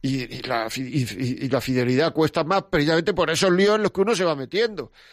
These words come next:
Por tanto, este programa lo hemos, lo hemos titulado Prevenir eso, prevenir. Ahora mismo es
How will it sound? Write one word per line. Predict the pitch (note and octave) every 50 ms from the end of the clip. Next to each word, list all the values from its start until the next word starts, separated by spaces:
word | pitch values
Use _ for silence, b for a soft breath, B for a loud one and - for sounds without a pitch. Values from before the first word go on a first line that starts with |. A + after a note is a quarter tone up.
| B B B B B
Por | - C3 -
tanto, | F#3 F#3+ E3+ F3+ F3
este | E3+ - -
programa | A3 G3+ G3+ G#3 A3+ A3+ A3 G#3+
lo | G3+ G3
hemos, | F#3 F#3+ D#3 A2+ C#3+
lo | E3+ F#3 F#3+
hemos | F#3+ G3+ D3 D3 -
titulado | - F#3 F3 - F3 F#3+ G3 G#3 G3+ -
Prevenir | - A3+ G#3 F#3 E3+ D3+ D3+ C#3 C#3 D#3+ A#3 C#4 C#4 B3 E3 C3+ C#3+
eso, | D#3 D3 B2 - - B2+ G#2 F#2+ - _
prevenir. | - G3 F#3+ F3+ D#3 D3+ D3 C#3 C3 F#3 B3+ C4+ B3+ G#3+ E3 A#2 B B B B B B B
Ahora | - E3+ F#3+ F#3+
mismo | G#3 A3+ A#3+ B3 A#3+
es | G#3 F#3 D#3+ - -